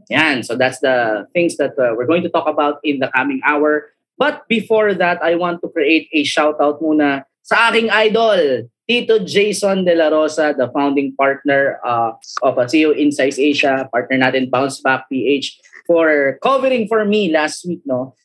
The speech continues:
So, uh, for those who weren't here, I celebrated with my wife our eleventh year together. Two thousand and eleven, March eighteen,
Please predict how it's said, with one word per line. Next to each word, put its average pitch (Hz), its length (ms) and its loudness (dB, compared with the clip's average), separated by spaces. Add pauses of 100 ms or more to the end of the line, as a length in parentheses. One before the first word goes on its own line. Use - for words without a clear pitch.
(100)
So, 120 480 0
uh, 113 420 -4
for 135 160 0
those 165 300 0
who 160 160 2
weren't 156 260 0
here, 214 400 2 (380)
I 131 80 0
celebrated 143 880 0
with 143 160 2
my 160 320 2
wife 165 400 0 (480)
our 139 320 2
eleventh 151 560 0
year 151 240 2
together. 135 720 0 (720)
Two 226 160 2
thousand 196 400 0
and 170 160 -2
eleven, 147 720 2 (160)
March 180 400 0
eighteen, 160 560 0